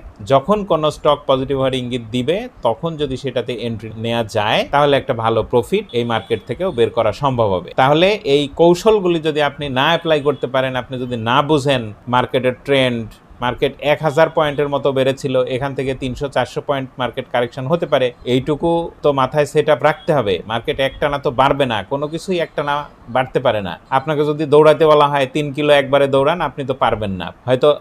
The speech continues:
আপনি পাঁচশো মিটার দৌড়ায়া বসে পড়বেন, সেখানে আপনি জিরায়া আবার যদি দৌড়ান, দেখা গেল তখন আপনি আবার এক কিলো দৌড়াইলেন, দৌড়ানোর পরে আবার আপনি জিরায়া, পরে আবার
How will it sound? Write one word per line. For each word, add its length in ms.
আপনি 220
পাঁচশো 380
মিটার 280
দৌড়ায়া 640
বসে 220
পড়বেন, 400
সেখানে 360
আপনি 240
জিরায়া 480
আবার 420
যদি 200
দৌড়ান, 380
দেখা 200
গেল 160
তখন 260
আপনি 300
আবার 220
এক 220
কিলো 220
দৌড়াইলেন, 560
দৌড়ানোর 380
পরে 260
আবার 360
আপনি 280
জিরায়া, 480
পরে 320
আবার 280